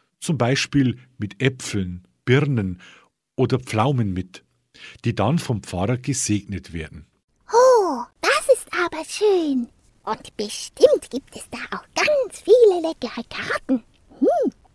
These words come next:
Speaker 2: Und warum feiern wir eigentlich das Erntedankfest?
Speaker 1: An Erntedank geht es darum, dass wir Gott für die gute Ernte danken. Und wir sollen uns auch daran erinnern,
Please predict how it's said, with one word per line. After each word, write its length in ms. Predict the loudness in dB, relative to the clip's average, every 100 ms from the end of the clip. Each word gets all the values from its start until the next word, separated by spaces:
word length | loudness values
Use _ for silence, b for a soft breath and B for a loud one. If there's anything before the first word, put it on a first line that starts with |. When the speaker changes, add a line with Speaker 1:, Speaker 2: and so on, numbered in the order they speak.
| _ _ _ _
Speaker 2:
Und 360 | 4 6 6 4
warum 720 | -6 -4 -6 -12 -14 0 6 6 4 -2
feiern 420 | -12 -10 -4 -4 2
wir 160 | 2 2 -4
eigentlich 600 | -12 -6 -6 2 2 2
das 160 | -2 -4 -8
Erntedankfest? 1160 | -10 -6 -2 -2 -2 -2 -4 -2 -2 -2 -16 -20 _ _ _ _ _ _ _ b b b b _
Speaker 1:
An 160 | -2 -2
Erntedank 920 | 0 2 2 0 0 0 -2 -4 -10 -20 -6
geht 180 | -4 -2
es 180 | -2
darum, 460 | -2 0 0 -2 -4 -14 b b b
dass 240 | -2 0 2
wir 140 | 2
Gott 280 | 4 0 -2
für 220 | -8 -4
die 140 | -4
gute 420 | -4 -4 -2 -2 0
Ernte 460 | 0 0 -2 -2
danken. 600 | -2 -2 -2 -6 -10 -12 -16 _ _ _ _ _ _ _ B B
Und 160 | -4 2
wir 120 | 2
sollen 380 | 4 4 4 2
uns 240 | 0 -2
auch 220 | 0 -2
daran 320 | 0 0 2 0
erinnern, 560 | 0 0 2 0 -2